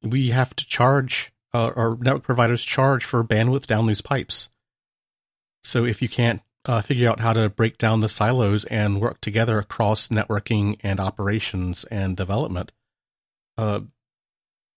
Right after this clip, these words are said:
you're not gonna overcome some of those scalability problems.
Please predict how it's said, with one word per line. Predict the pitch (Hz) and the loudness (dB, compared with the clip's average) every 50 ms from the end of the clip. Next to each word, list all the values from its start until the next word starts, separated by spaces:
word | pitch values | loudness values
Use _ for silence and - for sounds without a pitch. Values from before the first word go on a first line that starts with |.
| _ _ - | _ _ -2
you're | 120 127 120 | 2 2 4
not | 117 110 110 | 4 2 2
gonna | - 120 120 | 0 0 0
overcome | - 127 120 127 117 - 131 123 | 2 2 2 2 2 4 2 2
some | - - 131 | 2 2 2
of | 123 131 | 2 2
those | 120 - | 2 2
scalability | - 135 131 131 120 117 123 165 - 107 85 | 0 0 0 0 0 0 -2 -2 -2 -4 -6
problems. | - - 76 - 82 76 82 - - - - | -4 -6 -6 -6 -8 -10 -12 -14 -18 -20 -20